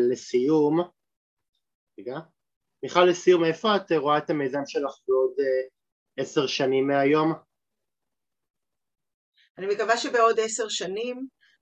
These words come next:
Speaker 2: אנחנו נהיה זרם מוכר בתוך, אה, אה, מערכת החינוך של מדינת ישראל, בתי ספר מבוססי בחירה, או איך שאני קוראת לזה,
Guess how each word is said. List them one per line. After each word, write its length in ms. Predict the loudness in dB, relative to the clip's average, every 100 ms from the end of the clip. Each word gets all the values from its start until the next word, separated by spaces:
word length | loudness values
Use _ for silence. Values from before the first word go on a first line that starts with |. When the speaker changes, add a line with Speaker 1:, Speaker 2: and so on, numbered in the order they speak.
| _
Speaker 2:
אנחנו 340 | -8 -8 -6
נהיה 340 | -4 0 0 2
זרם 300 | 2 2 0
מוכר 480 | -4 0 4 4 2
בתוך, 420 | -8 -6 -6 -4 -4
אה, 460 | -2 0 0 0 -4 _ _ _ _ -8
אה, 80 | 0
מערכת 300 | 0 0 -4
החינוך 300 | -2 -2 0
של 140 | -2
מדינת 400 | 0 0 0 -2
ישראל, 540 | -4 2 6 6 6 4
בתי 200 | 2 2
ספר 340 | 2 0 -2
מבוססי 480 | -2 -4 -4 -2 -2
בחירה, 540 | -2 -4 4 8 8 6 -6 -18 2
או 240 | 6 8
איך 140 | 8 4
שאני 180 | 0 0
קוראת 240 | -4 -2
לזה, 180 | 0